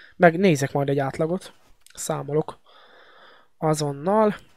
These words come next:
Sőt, számolunk most egyet. Mm, na, kiszámoltam, ez egész pontosan nyolcvanhárom egész kilenc, tehát majdnem nyolcvannégyes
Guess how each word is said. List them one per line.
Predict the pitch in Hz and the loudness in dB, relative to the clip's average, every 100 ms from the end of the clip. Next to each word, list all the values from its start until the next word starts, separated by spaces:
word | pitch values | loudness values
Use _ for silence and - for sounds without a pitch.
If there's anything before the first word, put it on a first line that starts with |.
| _ | _
Sőt, | - 175 143 - | 0 4 4 2
számolunk | - 151 143 135 143 | -2 -2 -2 -6 -2
most | 160 - - | -2 -2 -4
egyet. | 135 139 143 - - _ _ _ _ _ _ _ _ _ _ _ - _ _ - | -4 -4 -6 -8 -20 _ _ _ _ _ _ _ _ _ _ _ -20 _ _ -14
Mm, | 196 214 214 214 208 208 208 208 | -10 -8 -10 -10 -10 -10 -10 0
na, | 196 160 - _ | 4 2 0 _
kiszámoltam, | - 170 147 - 185 226 220 196 - 180 165 | -2 0 2 2 6 6 6 4 4 0 0
ez | - 202 190 170 - - | 0 4 4 2 -4 -2
egész | 214 160 - | 0 0 -4
pontosan | - 214 214 180 - 160 | 4 4 6 2 0 -2
nyolcvanhárom | 156 214 226 - 160 156 190 170 151 | -4 -2 -2 -2 -6 -2 -2 -2 -6
egész | 143 143 - | -6 -4 -4
kilenc, | - 175 131 131 135 | 2 2 2 -4 -8
tehát | - 151 - | -2 -2 -4
majdnem | 175 214 202 170 | 2 6 8 6
nyolcvannégyes | 170 156 143 - 147 139 139 139 131 - | 4 2 2 -2 -4 -2 -2 -2 -2 -6